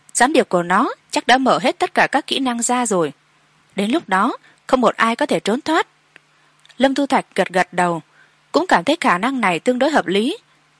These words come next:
Cậu vẫn đang suy nghĩ về kẻ gián điệp. Trước mắt trong nhà còn mười tám người, số lượng vẫn cực kỳ nhiều. Muốn tìm ra gián điệp không phải là chuyện dễ dàng. Lương Mễ Diệp và Nguyễn Nam Trúc thi thoảng lại trao đổi vài câu về vấn đề gián điệp.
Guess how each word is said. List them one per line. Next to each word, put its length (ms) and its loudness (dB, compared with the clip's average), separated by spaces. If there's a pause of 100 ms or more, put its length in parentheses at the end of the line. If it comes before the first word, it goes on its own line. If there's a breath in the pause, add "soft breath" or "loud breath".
(280)
Cậu 140 4
vẫn 180 0
đang 160 0
suy 160 0
nghĩ 300 -2
về 120 2
kẻ 220 -4
gián 240 -2
điệp. 200 2 (640)
Trước 220 0
mắt 200 0
trong 160 -2
nhà 280 2
còn 200 -2
mười 140 -4
tám 300 -4
người, 260 2 (460 soft breath)
số 220 2
lượng 220 2
vẫn 160 0
cực 260 -8
kỳ 160 0
nhiều. 340 0 (460 soft breath)
Muốn 160 0
tìm 180 0
ra 200 0
gián 220 -2
điệp 220 4
không 140 0
phải 140 0
là 80 0
chuyện 240 -2
dễ 180 0
dàng. 300 0 (1040)
Lương 220 4
Mễ 160 2
Diệp 260 2
và 100 2
Nguyễn 200 0
Nam 200 -2
Trúc 240 4 (300)
thi 140 2
thoảng 220 2
lại 120 0
trao 160 0
đổi 180 0
vài 200 0
câu 420 0
về 120 2
vấn 180 -4
đề 180 -2
gián 280 -6
điệp. 200 0